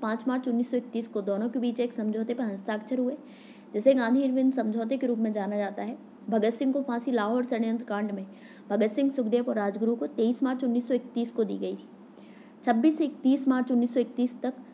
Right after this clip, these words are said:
कराची में हुए कांग्रेस के वार्षिक अधिवेशन में गांधी इरविन समझौते की संपुष्टि की गई। द्वितीय गोलमेज सम्मेलन का दूसरा सत्र जो था वो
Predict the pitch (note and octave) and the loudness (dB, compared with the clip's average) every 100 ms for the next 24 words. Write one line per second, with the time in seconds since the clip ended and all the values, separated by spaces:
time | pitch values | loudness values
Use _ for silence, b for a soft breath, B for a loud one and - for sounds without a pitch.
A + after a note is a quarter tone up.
0 | B - G#3 G3+ A3 C4+ C#4+ D4 C#4+ A#3+ | B -8 0 0 2 4 6 4 4 2
1 | A3+ B3+ B3+ B3 A3 A3+ B3 A3 A3 G#3+ | 4 2 2 2 2 2 0 0 2 2
2 | G#3+ G#3+ B3 D4 C4+ A3 G3 A#3 C#4 B3 | 0 0 0 0 0 0 2 2 2 4
3 | B3 A#3+ A3+ A3 G#3+ A#3+ C#4 - - - | 2 2 2 2 0 0 -2 -4 -16 -8
4 | - C#4+ D4 A#3 A3+ A#3 - C4+ B3 B3+ | 0 2 2 -2 -2 -2 -2 0 0 -2
5 | D4+ - G#3 A3 C#4+ C4+ C4+ C4 C4+ C4 | -6 -6 -4 0 2 4 4 2 2 4
6 | C4+ C4+ D#4 B B B B B B - | 4 2 -6 B B B B B B -20
7 | - G#3 G#3 G#3 G#3 G3 A#3+ A#3+ C#4+ D4 | -4 0 2 2 0 0 0 4 2 2
8 | C4+ - B3 A3+ G#3 - F4 | 0 0 2 2 0 -4 -6